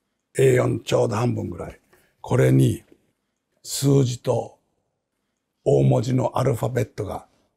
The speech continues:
ダーッと書かれてる。これ機械にかけなきゃわかりません。それで、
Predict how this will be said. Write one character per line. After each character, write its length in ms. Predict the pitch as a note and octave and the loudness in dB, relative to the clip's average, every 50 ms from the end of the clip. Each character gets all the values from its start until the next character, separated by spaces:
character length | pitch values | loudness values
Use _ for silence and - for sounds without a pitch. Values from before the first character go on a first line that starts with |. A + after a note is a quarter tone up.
| _ _ | _ _
ダ 300 | B2+ C3+ A#2 - - - | -8 -6 -6 -6 -6 -10
ー 0 | |
ッ 40 | - | -12
と 100 | - - | -14 -14
書 80 | - A2 | -10 -10
か 80 | - | -10
れ 60 | - - | -10 -12
て 140 | _ - | _ -20
る。 60 | - _ _ _ - - - - - - _ _ _ _ _ _ _ _ _ _ _ - - - _ - | -20 _ _ _ -16 -16 -16 -16 -20 -20 _ _ _ _ _ _ _ _ _ _ _ -20 -20 -20 _ -8
こ 120 | - A#2+ | -6 -6
れ 100 | A2+ A2 | -6 -6
機 120 | - - | -8 -6
械 140 | - D3 C3 | -2 -2 -2
に 60 | A#2 | -2
か 120 | G2+ G2+ G2 | -2 -8 -8
け 80 | A#2+ | -6
な 120 | A#2+ A2 F#2+ | -6 -6 -6
き 60 | - | -8
ゃ 40 | G#2 | -8
わ 60 | G2 | -8
か 80 | F2+ G2 | -8 -10
り 80 | - | -10
ま 80 | - - | -12 -14
せ 120 | - - | -16 -18
ん。 40 | - _ _ _ _ _ _ _ _ _ _ _ _ _ _ _ _ _ _ _ _ _ _ _ _ _ _ _ _ _ _ _ _ _ _ _ _ _ _ _ | -20 _ _ _ _ _ _ _ _ _ _ _ _ _ _ _ _ _ _ _ _ _ _ _ _ _ _ _ _ _ _ _ _ _ _ _ _ _ _ _
そ 360 | _ - - - - - A#2 | _ -14 -12 -12 -10 -10 -10
れ 20 | A2 | -10
で、 240 | A2 - A2 - | -10 -12 -16 -18